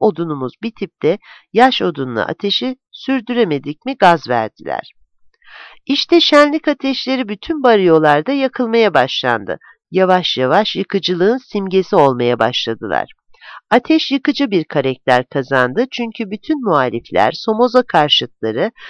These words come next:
Sandinist taraftarları alevlerin çevresinde birbirlerine kenetlenmeye başladılar. Çoban ateşleri yıkıcılığın simgesiydi, siyasal ajitasyon simgesi,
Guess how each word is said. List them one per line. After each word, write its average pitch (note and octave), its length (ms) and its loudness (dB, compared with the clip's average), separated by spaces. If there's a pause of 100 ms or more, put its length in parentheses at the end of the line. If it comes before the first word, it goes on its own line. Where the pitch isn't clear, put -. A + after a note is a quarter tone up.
(160)
Sandinist B3 680 2
taraftarları B3 880 2
alevlerin G#3 540 0
çevresinde G3 760 -2
birbirlerine E3 640 -2
kenetlenmeye D3+ 840 0
başladılar. G#2+ 680 -4 (1600)
Çoban C4 400 6
ateşleri D3 760 0 (300)
yıkıcılığın A#3+ 640 4
simgesiydi, C#3 920 -2 (100)
siyasal D3+ 760 2
ajitasyon F#3+ 680 0
simgesi, A#2+ 720 -4